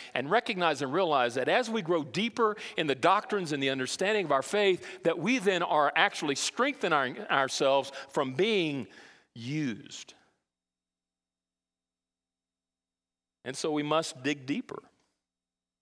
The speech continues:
And whether you belong to this church or any other church, you need to belong to a church that digs deep into the Word of God.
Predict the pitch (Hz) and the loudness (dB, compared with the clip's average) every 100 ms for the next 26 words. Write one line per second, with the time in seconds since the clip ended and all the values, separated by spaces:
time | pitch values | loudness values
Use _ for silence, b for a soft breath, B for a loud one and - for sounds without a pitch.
0 | _ _ _ _ _ _ _ _ _ _ | _ _ _ _ _ _ _ _ _ _
1 | _ _ _ _ _ _ _ _ - 156 | _ _ _ _ _ _ _ _ -6 -2
2 | 165 196 220 190 190 185 170 170 - 180 | 0 0 0 0 0 0 -2 -4 -2 -4
3 | 160 165 202 202 - 131 113 - 139 185 | -2 -2 -2 -4 -2 -2 -2 -6 -6 -4
4 | 165 147 160 156 131 113 - 196 175 - | -2 0 0 -2 -4 -4 -4 -4 -4 -6
5 | 113 120 135 104 101 220 - 107 101 104 | -6 -6 -8 -8 -6 -6 -6 -8 -8 -8
6 | 104 95 101 90 | -8 -8 -8 -10